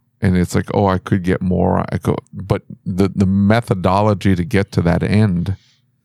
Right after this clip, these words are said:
is, is, is a bit skeezy. And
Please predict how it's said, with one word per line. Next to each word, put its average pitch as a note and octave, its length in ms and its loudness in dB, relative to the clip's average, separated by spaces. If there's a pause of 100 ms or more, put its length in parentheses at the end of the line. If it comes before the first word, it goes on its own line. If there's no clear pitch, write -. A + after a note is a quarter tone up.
(1600)
is, - 260 -6
is, F#2 200 -2 (140)
is F#2 160 2
a F#2 40 2
bit A#2+ 200 0
skeezy. G2+ 840 0
And F#2 420 2